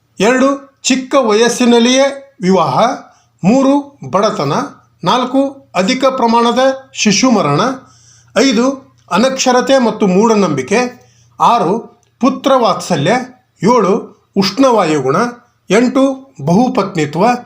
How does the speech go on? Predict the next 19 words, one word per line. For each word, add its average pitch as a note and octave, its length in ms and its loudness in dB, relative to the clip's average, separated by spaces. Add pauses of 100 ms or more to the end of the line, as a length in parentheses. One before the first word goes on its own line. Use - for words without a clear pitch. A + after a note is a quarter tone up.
(240)
ಒಂಬತ್ತು G#3+ 500 0 (460)
ಧಾರ್ಮಿಕ A3+ 500 0 (180)
ನಂಬಿಕೆ F#3+ 500 2 (880)
ಮತ್ತು C#3+ 240 -6
ಹತ್ತು - 360 -2 (580)
ಅವಿಭಕ್ತ A3+ 560 0 (300)
ಕುಟುಂಬ G3+ 400 0
ಪದ್ಧತಿ. D#3+ 500 -4 (640)
ಈ G3+ 120 2 (360)
ಹತ್ತು C4 360 -2 (200)
ಅಂಶಗಳು F#3+ 580 0 (280)
ನಮ್ಮ C#3 160 -4 (140)
ಭಾರತ F3 440 -2
ದೇಶದಲ್ಲಿ D#3+ 540 -2 (1000)
ಅಧಿಕ C4+ 340 -2 (260)
ಜನನ G#3+ 400 0 (160)
ಪ್ರಮಾಣವಾಗಿ F3 840 0 (460)
ಜನಸಂಖ್ಯೆ F#3+ 600 0 (180)
ಬೆಳೆಯಲಿಕ್ಕೆ D3+ 720 -2